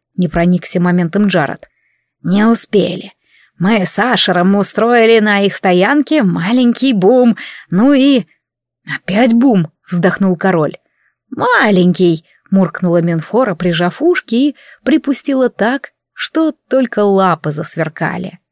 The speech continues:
"Тоже мне бабушка", беззлобно прошипел Джаред, пряча в уголках губ довольную улыбку, а потом снова погладил девичьи ножки, крепче прижав к себе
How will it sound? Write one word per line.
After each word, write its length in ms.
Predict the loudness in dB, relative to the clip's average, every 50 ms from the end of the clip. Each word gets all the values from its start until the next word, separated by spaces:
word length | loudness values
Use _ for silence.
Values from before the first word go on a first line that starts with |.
| _ _ _ _ _ _ _ _ _ _ _ _
"Тоже 300 | _ 2 2 2 2 0
мне 280 | -2 -2 -2 -4 -6 -10 _ _ _ _ _ _
бабушка", 1040 | -6 -4 -2 0 0 0 0 -2 -4 -4 -6 -4 -4 -4 -6 -8 _ -8 -8 -8 -10 _ _ _ _ _ -2
беззлобно 480 | 0 0 2 2 2 2 2 0 -2
прошипел 460 | -2 -2 -6 -6 -6 -4 -4 -2 -2 -2
Джаред, 360 | -2 -2 0 -2 -2 -6 -8 _ -20 -16 _
пряча 340 | -4 -2 -2 -2 -2 -4 -4
в 60 | -4
уголках 460 | 0 0 0 0 0 0 -2 -2 0
губ 240 | 0 0 -2 0 -2
довольную 760 | -2 -2 0 -2 0 0 0 0 2 2 2 2 2 0 0
улыбку, 600 | 0 0 0 0 0 -2 -6 _ -8 -8 -8 -8 _ _ _ _ _ _ _
а 100 | _ -8
потом 220 | -6 -2 -2 -2 -2
снова 300 | -2 -4 -2 -2 -2 -2
погладил 460 | -2 -2 0 0 0 2 2 0 0
девичьи 440 | 0 -2 -2 -2 -4 -4 -6 -6 -4
ножки, 420 | -4 -4 -4 -6 -8 -12 -20 -20 _ _ _ _
крепче 400 | -4 -2 -2 -2 -2 -4 -8 -8
прижав 480 | -6 -2 -2 -2 0 0 -2 -2 -4 -8
к 60 | -10
себе 360 | -6 -4 -2 0 0 0 0